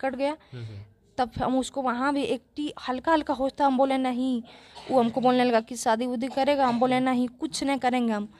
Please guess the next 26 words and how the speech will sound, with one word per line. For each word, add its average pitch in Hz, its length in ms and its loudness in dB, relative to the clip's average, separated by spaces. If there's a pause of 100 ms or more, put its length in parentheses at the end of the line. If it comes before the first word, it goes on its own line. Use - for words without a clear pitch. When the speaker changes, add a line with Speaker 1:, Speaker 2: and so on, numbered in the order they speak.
Speaker 2:
हम्म। 117 120 -14 (380)
Speaker 1:
तो 254 80 -4
वो 262 60 0
तब 240 180 4
बोला, 226 260 4
"ठीक 226 360 -6
है, 233 60 -4
कुछ 254 300 -10
नहीं 240 100 -2
करना, 226 220 -6
हम 226 100 -2
तुमको 233 260 -6
कुछ 226 300 -10
नहीं 233 120 -2
करेंगे।" 220 380 -6 (600)
तब 226 120 0
मेरा 220 220 2
वो 226 60 2
पैर 220 280 -4
काट 214 260 -10
दिया। 226 280 -8 (280)
Speaker 2:
अच्छा, - 220 -16
Speaker 1:
हम 220 140 -4
Speaker 2:
ठीक - 140 -8
है, 110 120 -6
Speaker 1:
उस - 100 -16